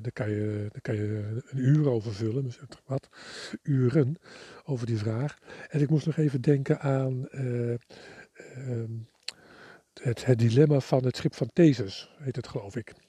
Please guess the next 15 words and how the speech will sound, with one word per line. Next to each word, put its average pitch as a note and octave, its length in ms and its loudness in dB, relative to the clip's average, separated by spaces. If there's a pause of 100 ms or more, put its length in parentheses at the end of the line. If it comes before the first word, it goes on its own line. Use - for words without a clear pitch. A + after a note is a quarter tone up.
(100)
Eh, C#3 120 -8 (760)
het - 140 -14
vraagstuk. B2 580 0 (640)
Eh, C3+ 200 -10 (120)
het - 240 -4
gaat - 240 0
natuurlijk B2+ 340 0
om, B2+ 80 0
eh, A#2 260 0 (600)
bij C3 120 0
zijn A#2 140 2
vraag A#2+ 260 0
over A2+ 120 -6
persoonlijke A#2+ 420 0
identiteit. C#3 640 2